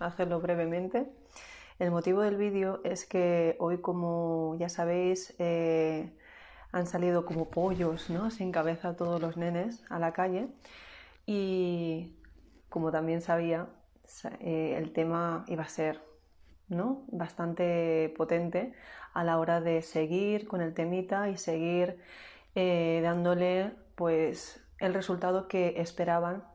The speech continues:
los que nos siguen manipulando. ¿Y por qué estoy diciendo esto, no?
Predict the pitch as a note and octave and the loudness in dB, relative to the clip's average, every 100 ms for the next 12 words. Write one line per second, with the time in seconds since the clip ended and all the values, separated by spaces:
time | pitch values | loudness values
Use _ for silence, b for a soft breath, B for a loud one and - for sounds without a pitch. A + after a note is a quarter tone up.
0 | - - F3 F3 F3+ F3 - F3 E3+ E3 | -14 -6 -6 -2 -4 -2 -2 -2 0 0
1 | E3 F#3 C4 G#3+ - - - B B B | 0 0 0 0 -6 -14 -20 B B B
2 | B B B - G3+ G3+ G3 G3+ G3+ G3+ | B B B -6 -2 0 0 4 4 6
3 | G3 F#3 F3+ G3+ F3+ F3 E3+ E3 D#3+ E3+ | 6 4 4 2 0 0 0 2 0 -2
4 | - E3 B3 C4+ | -4 -2 -2 -4